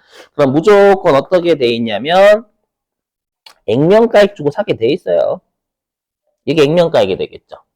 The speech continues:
그죠? 그래서 일단, 아이고, 돈은 어떻게 되냐면, 음, 현금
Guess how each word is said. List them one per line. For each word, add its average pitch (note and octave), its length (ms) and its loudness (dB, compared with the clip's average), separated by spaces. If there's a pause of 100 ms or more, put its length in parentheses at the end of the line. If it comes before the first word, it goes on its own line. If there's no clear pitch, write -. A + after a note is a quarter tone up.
(260)
그죠? F#2 600 -4
그래서 G2+ 240 -6
일단, G3+ 440 0 (920)
아이고, F2 280 -14 (2000)
돈은 G2+ 300 -6
어떻게 G2 320 -6
되냐면, C3+ 720 -4 (1400)
음, E2 320 -14 (440)
현금 D3 580 -6